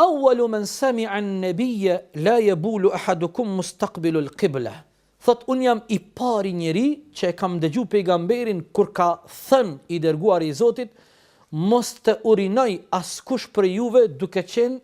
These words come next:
i drejtuar në drejtim të kibles." Shiqoni miq të nderuar. Në kohën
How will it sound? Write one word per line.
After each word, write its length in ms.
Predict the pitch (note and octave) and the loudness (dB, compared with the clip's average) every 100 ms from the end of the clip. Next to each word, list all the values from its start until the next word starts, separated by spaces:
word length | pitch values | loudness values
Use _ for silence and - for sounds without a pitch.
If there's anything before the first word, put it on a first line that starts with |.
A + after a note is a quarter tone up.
| - | -6
i 100 | E3 | -4
drejtuar 580 | D3 E3 D#3+ B3+ A#3 | -2 -2 -4 2 2
në 140 | F3 E3 | 2 -2
drejtim 380 | D3+ D#3 A3 D3+ | -4 -2 -4 -4
të 120 | D#3+ | -8
kibles." 500 | E3 B2+ G#2 G#2+ - _ _ - _ | -8 -10 -10 -16 -20 _ _ -20 _
Shiqoni 320 | - G#3 D#4 B3+ | -10 0 0 2
miq 160 | G#3 | -2
të 120 | - | -2
nderuar. 420 | D#3+ C3 A#2+ F#2+ E2 _ _ _ _ _ _ _ - - _ - - _ | -4 -4 -6 -8 -12 _ _ _ _ _ _ _ -20 -20 _ -20 -20 _
Në 80 | F3+ F3 | -2 0
kohën 400 | F4 C#4+ B3+ | 0 0 0